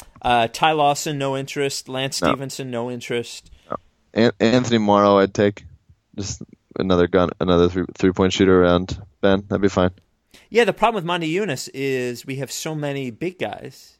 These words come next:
Speaker 1: Y-, you know?
Speaker 2: Yeah, I, I would take his flyer after, like, two of them are gone.
Speaker 1: Yeah.
Speaker 2: Like,
Speaker 1: Yeah, the
Speaker 2: Markel, Markel Brown, I would like, or s-, if he's not,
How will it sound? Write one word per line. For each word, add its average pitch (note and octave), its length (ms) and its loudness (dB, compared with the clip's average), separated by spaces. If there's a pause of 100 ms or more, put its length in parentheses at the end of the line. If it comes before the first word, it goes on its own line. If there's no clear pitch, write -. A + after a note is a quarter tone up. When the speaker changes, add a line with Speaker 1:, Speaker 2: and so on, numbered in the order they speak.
(100)
Speaker 1:
Y-, - 180 -16
you B2 180 -8
know? - 20 2
Speaker 2:
Yeah, C#3+ 240 8
I, B2 120 6
I C3 180 4
would C#3 120 6
take C3+ 180 2
his A#2+ 140 -2
flyer G#2 540 0 (100)
after, F#2+ 380 -4
like, E2 200 -6
two G2 160 -4
of E2 80 -4
them C#2+ 140 -6
are D2+ 80 -6
gone. A1 240 -2 (280)
Speaker 1:
Yeah. A2+ 240 -12 (400)
Speaker 2:
Like, F#2 180 -8 (100)
Speaker 1:
Yeah, D3+ 180 0
the A2+ 40 -2
Speaker 2:
Markel, A#2 440 2 (120)
Markel A#2 340 4
Brown, G#2 600 2
I - 100 0
would B2+ 160 2
like, B2+ 220 2
or G#2+ 100 2
s-, G#2 160 -4
if F#2+ 160 -2
he's G#2+ 160 2
not, G#2+ 220 2